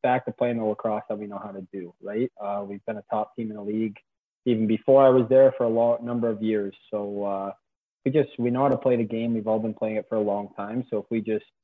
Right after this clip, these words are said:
uh, bear down a little bit, and a lot of one goal losses, right? So it's one or two plays that separate the game,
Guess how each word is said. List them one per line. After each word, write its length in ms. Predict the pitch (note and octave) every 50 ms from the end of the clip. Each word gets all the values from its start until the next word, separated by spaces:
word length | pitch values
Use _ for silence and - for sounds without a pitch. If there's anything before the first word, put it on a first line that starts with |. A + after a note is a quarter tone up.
| - G2+
uh, 240 | G2 F#2+ F#2 F2+ F2+ -
bear 180 | - G#2+ G#2+ G#2
down 240 | G#2 G2+ G#2 G#2+ A2
a 40 | A2
little 220 | A2 A2 A2 G#2+
bit, 260 | G#2+ A#2 A2+ A#2 -
and 180 | - A2+ G#2 F#2+ - _ _ _ -
a 40 | C3
lot 120 | C#3 C#3
of 60 | C3
one 200 | B2 C3+ C3+ C3+
goal 200 | A#2 B2 A#2+ A#2
losses, 420 | G#2+ G#2+ A2 A2 A2 G#2+ - A2 G2+ -
right? 220 | G#2 G#2 A#2+ C3 - -
So 100 | A#2+ A2+
it's 100 | - - _ _ _ _ _ _ _ _
one 200 | - B2+ C3 D3+
or 140 | D#3+ D#3 - -
two 160 | D#3 D3 C#3+
plays 300 | - - C3 B2 B2 A2+
that 160 | B2 A2 A2 -
separate 340 | - A2+ G#2+ - A2+ G#2+ G2
the 80 | G#2 G2
game, 380 | G2+ G#2 G2+ G#2 G2+ G2+ G2